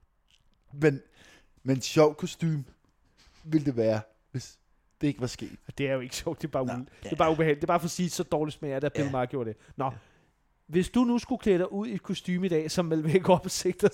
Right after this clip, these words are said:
Speaker 2: som ville være problematisk,
Speaker 1: Ja.
Speaker 2: hvad skulle du så klæde ud som?
Speaker 1: Øh, øh,
Speaker 2: Du må
Speaker 1: jeg
Speaker 2: godt lige
Speaker 1: tror
Speaker 2: tænke dig lidt om. Det skal være sådan, så man tænker,
Speaker 1: Jamen, jeg vil hellere gøre det hurtigt, så tror jeg, det bliver bedre.
Speaker 2: <laughs> Okay.
Speaker 1: Jeg vil købe et hudfarvelag.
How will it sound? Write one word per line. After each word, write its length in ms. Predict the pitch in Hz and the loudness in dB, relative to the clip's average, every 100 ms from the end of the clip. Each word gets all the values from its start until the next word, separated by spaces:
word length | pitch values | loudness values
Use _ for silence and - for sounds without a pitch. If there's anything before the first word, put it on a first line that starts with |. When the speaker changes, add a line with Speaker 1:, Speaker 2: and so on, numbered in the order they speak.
| - | 0
Speaker 2:
som 160 | 160 | -6
ville 140 | 170 160 | -2 2
være 160 | 160 160 - - | 2 0 -6 -2
problematisk, 880 | 180 175 156 160 147 147 - - - | 0 0 -2 0 -2 -6 -10 -16 2
Speaker 1:
Ja. 200 | 113 143 143 | 2 4 4
Speaker 2:
hvad 140 | 170 | 2
skulle 240 | - 214 | 2 -6
du 60 | 175 | -6
så 140 | - | -6
klæde 240 | 151 165 139 | -6 -6 -6
ud 80 | 127 | -8
som? 180 | 123 117 - | -12 -14 -8
Speaker 1:
Øh, 100 | 135 | -4
øh, 40 | 139 | -2
Speaker 2:
Du 60 | |
må 60 | 139 | -2
Speaker 1:
jeg 960 | 131 107 107 101 98 - - - 131 147 | -2 -4 -6 -8 -14 -18 -20 -12 0 0
Speaker 2:
godt 80 | 156 | 2
lige 80 | 202 | 2
Speaker 1:
tror 60 | |
Speaker 2:
tænke 160 | 202 175 | 0 -2
dig 80 | 175 | -4
lidt 120 | 147 | -4
om. 140 | 117 - _ - - - _ _ | -4 -12 _ -20 -16 -16 _ _
Det 100 | 165 | -4
skal 120 | - 180 | 2 2
være 120 | 180 | 2
sådan, 180 | 220 190 | 0 -4
så 60 | |
man 140 | 185 175 | -4 -2
tænker, 240 | 185 160 | 0 0
Speaker 1:
Jamen, 140 | 139 | 2
jeg 80 | 160 | 4
vil 80 | 175 | 6
hellere 200 | 180 233 | 4 4
gøre 120 | 214 | 2
det 80 | 208 | 2
hurtigt, 340 | 151 170 202 208 | 2 2 2 -2
så 80 | |
tror 160 | 208 - | -6 -2
jeg, 60 | 202 | 0
det 80 | 180 | 0
bliver 140 | 185 | 2
bedre. 200 | 170 175 - | 2 0 0
Speaker 2:
<laughs> 40 | |
Okay. 220 | 214 226 - 226 - - 196 | 0 0 0 -6 -6 -2 4
Speaker 1:
Jeg 180 | 180 202 | 6 6
vil 80 | 208 | 4
købe 220 | - 226 | 2 0
et 80 | 160 | 2
hudfarvelag. 640 | 208 214 175 135 208 | 2 2 0 0 0